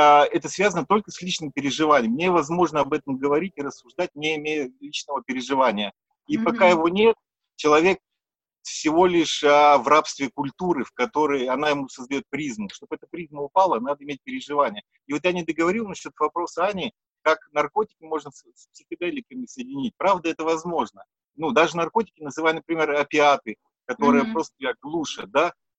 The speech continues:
Speaker 1: Тем не менее, это такое же прекрасное лекарство, если знать, как к нему
Speaker 2: Да,
Speaker 1: обращаться.
Speaker 2: абсолютно верно.
Speaker 1: Абсолютно, конечно, это всё инструменты, с которыми просто уровень невежества так зашкаливает, что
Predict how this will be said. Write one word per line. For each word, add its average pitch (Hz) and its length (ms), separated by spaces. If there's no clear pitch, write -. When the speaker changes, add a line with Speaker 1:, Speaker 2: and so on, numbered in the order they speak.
Speaker 1:
Тем 175 160
не 185 80
менее, 175 360
это 156 160
такое - 240
же 139 100
прекрасное 143 500
лекарство, 131 480
если - 200
знать, 175 300
как - 100
к 220 40
нему 220 60
Speaker 2:
Да, 247 180
Speaker 1:
обращаться. 254 380
Speaker 2:
абсолютно 254 180
верно. 214 340
Speaker 1:
Абсолютно, 185 420
конечно, 196 420
это 196 120
всё 262 180
инструменты, 220 560
с - 60
которыми 185 360
просто 208 440
уровень 208 340
невежества 196 580
так 185 200
зашкаливает, 175 720
что - 360